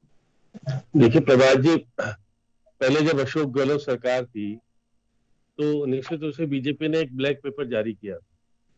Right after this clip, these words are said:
फिर सरकार आ गई, कोई जांच नहीं कराई उन्होंने, कुछ भी नहीं किया।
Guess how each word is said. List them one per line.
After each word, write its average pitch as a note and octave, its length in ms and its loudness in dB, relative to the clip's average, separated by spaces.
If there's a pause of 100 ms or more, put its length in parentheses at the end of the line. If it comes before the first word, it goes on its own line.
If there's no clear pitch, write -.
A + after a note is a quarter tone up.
(200)
फिर D#3 80 -10
सरकार D3 480 0
आ D3+ 100 2
गई, C#3+ 200 -2 (600)
कोई C#3 160 -4
जांच C3 360 0
नहीं E3 140 -2
कराई D3 240 0
उन्होंने, A#2+ 320 -6 (580)
कुछ D3 220 -8
भी F#3+ 120 6
नहीं F#3 220 -2
किया। C#3+ 260 -8